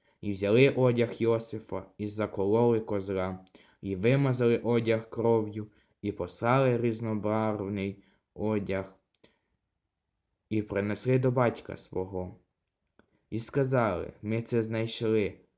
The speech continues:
подивися, чи сина твого це одяг, чи ні». Він упізнав його і сказав: «Це одяг сина мого». Хижий звір з'їв його, очевидно, розтерзаний Йосиф,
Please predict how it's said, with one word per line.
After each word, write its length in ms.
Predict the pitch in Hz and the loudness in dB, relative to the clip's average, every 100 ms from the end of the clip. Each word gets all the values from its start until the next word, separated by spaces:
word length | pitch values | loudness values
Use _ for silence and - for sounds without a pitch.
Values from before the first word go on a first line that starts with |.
| _ _ | _ _
подивися, 680 | 117 117 123 123 117 113 104 | -2 2 2 4 2 0 -4
чи 220 | - 113 | -2 -4
сина 460 | 110 127 117 101 98 | -4 -4 -2 -2 -6
твого 400 | - 98 101 95 | -4 -2 -2 -4
це 220 | - 98 | -6 -6
одяг, 520 | 107 104 85 - - _ _ _ | -4 -4 -6 -14 -18 _ _ _
чи 200 | - 113 | -6 -4
ні». 260 | 107 90 - _ - - _ | -4 -6 -10 _ -20 -20 _
Він 160 | 131 131 | 0 2
упізнав 480 | 131 113 123 127 | 0 -2 0 2
його 260 | 120 120 113 | 2 4 4
і 40 | |
сказав: 540 | 110 - 104 101 95 90 | 0 -4 -4 -2 -4 -6
«Це 160 | - 95 | -4 0
одяг 300 | 98 98 95 | 0 0 -2
сина 380 | - 107 104 90 | -2 -2 -2 -4
мого». 520 | 92 92 95 87 - - - _ | -4 -6 -6 -8 -10 -20 -20 _
Хижий 340 | 127 120 123 | 2 4 2
звір 440 | 113 117 131 123 | 0 2 2 2
з'їв 360 | 110 113 131 127 | -2 2 4 4
його, 400 | 123 120 123 - | 4 2 2 0
очевидно, 720 | 110 - 104 101 98 95 92 - - _ - | -2 -2 0 2 0 -2 -10 -14 -20 _ -6
розтерзаний 800 | 101 - 117 120 113 113 110 104 | -6 0 4 4 2 -2 0 2
Йосиф, 480 | 107 104 - 98 | 0 -2 -6 -10